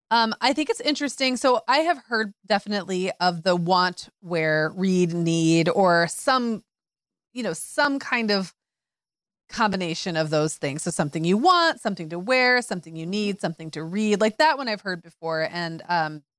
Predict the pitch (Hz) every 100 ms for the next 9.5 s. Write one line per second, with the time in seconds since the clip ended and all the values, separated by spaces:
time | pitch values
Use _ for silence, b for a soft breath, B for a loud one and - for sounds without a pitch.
0 | _ _ 196 - 190 175 160 - 165 -
1 | 160 156 165 _ _ _ 196 175 196 175
2 | 160 160 156 - 151 143 139 151 160 _
3 | _ 165 - 240 190 156 151 143 190 147
4 | 165 165 175 160 143 156 151 147 - 160
5 | - 165 185 202 - 165 156 160 b b
6 | _ - 277 381 - 247 196 202 220 214
7 | 202 190 180 180 - 175 180 170 - 175
8 | 165 165 - 208 202 214 339 240 196 202
9 | 190 180 185 175